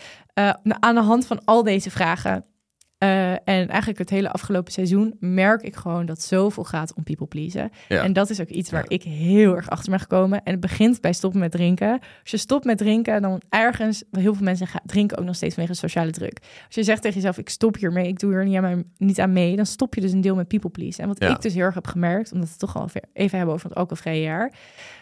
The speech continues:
Speaker 1: Ehm, het begint daarmee, maar je gaat op een gegeven moment, leer je en zie je hoe voel je aan het people pleasen bent. En dat je dingen voor andere mensen doet. En het
Speaker 2: Ja.
Speaker 1: wordt zo
Speaker 2: Ja.
Speaker 1: interessant. En nu ik dus stop met drinken, bijvoorbeeld laatst is die situatie met die alcoholvrije biertjes.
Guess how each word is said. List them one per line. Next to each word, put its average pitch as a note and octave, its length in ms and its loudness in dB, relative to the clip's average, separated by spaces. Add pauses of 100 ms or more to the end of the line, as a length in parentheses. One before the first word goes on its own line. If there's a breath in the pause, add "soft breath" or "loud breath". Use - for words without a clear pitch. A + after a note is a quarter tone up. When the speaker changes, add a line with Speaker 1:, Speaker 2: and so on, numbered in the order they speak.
(140 loud breath)
Speaker 1:
Ehm, G#3 400 2 (300)
het G#3 140 2
begint B3+ 420 2
daarmee, A3 540 4 (360 loud breath)
maar G3 120 2
je G#3 140 4
gaat G#3 200 -2
op G3 100 -10
een F#3 60 -2
gegeven A#3+ 300 2
moment, F#3+ 200 2
leer A3+ 240 6
je B3+ 100 2
en G#3+ 260 0
zie F3 160 2
je A3+ 100 6
hoe G#3 240 2
voel G3+ 220 0
je F3 140 0
aan F#3+ 100 2
het F3 100 0
people F#3 240 2
pleasen F3+ 400 0
bent. - 380 -2
En F#3+ 120 4
dat F#3+ 100 4
je F#3 80 2
dingen F#3 240 0
voor - 140 -10
andere G3 300 4
mensen E3+ 320 -4
doet. - 280 -4
En G#3 80 -2
het G3 100 4
Speaker 2:
Ja. F#3+ 60 6
Speaker 1:
wordt G#3 140 0
zo A3+ 260 4
Speaker 2:
Ja. A#3+ 60 4
Speaker 1:
interessant. G3+ 580 2
En G3+ 100 0
nu G3+ 60 4
ik G3+ 140 -2
dus - 140 -8
stop A#3+ 260 -2
met G3 140 0
drinken, A3+ 460 0 (240 loud breath)
bijvoorbeeld G#3 300 -2
laatst G#3 260 4
is G#3 100 -6
die G3+ 100 -2
situatie G3+ 420 0
met G3+ 80 0
die - 100 -8
alcoholvrije G3+ 420 -2
biertjes. G#3 560 0